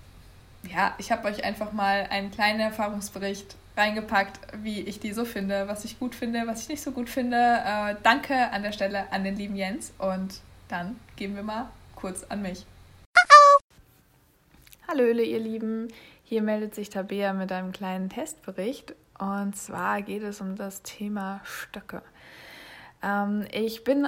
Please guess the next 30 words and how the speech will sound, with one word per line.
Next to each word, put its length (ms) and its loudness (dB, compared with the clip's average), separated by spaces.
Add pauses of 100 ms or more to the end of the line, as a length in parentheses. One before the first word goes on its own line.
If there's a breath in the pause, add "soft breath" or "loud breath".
auf 340 2
dem 280 2
Gebiet 480 -2
noch 440 2 (300 loud breath)
mehr 320 0
oder 180 0
minder, 1160 0
äh, 60 -18 (160)
Anfängerin. 1000 0 (120)
Ich 240 -10
hab 140 -16
natürlich 400 -10
immer 180 -6
mal 240 -6
wieder 160 -6
hier 360 -6 (440 loud breath)
und 160 -2
da 140 4
mit 140 0
Stöcken 340 2
zu 120 -10
tun 240 0
gehabt, 360 0
aber 160 -2
jetzt 220 -6
noch 100 -4
nicht 200 -4
wirklich 340 -6
im 280 -6
Trailrunning, 760 -2